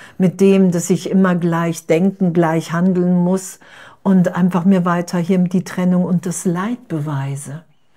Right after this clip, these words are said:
Es gibt eine andere Art. Und die lassen wir uns heute alle miteinander gemeinsam im Geist aufzeigen.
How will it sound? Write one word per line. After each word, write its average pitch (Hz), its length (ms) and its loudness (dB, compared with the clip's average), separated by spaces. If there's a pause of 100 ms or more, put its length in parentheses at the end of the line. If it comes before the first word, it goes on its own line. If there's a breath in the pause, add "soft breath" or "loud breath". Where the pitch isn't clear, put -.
Es - 260 -20
gibt - 400 -6
eine 202 240 0
andere 202 300 2
Art. 208 300 -4 (320 loud breath)
Und 185 280 2
die 233 180 6
lassen 196 360 4
wir 180 80 0
uns 175 220 -4
heute 180 520 -4 (340 loud breath)
alle 214 340 4
miteinander 185 840 2
gemeinsam 185 840 2
im 226 300 4
Geist 190 460 -4
aufzeigen. 160 840 -6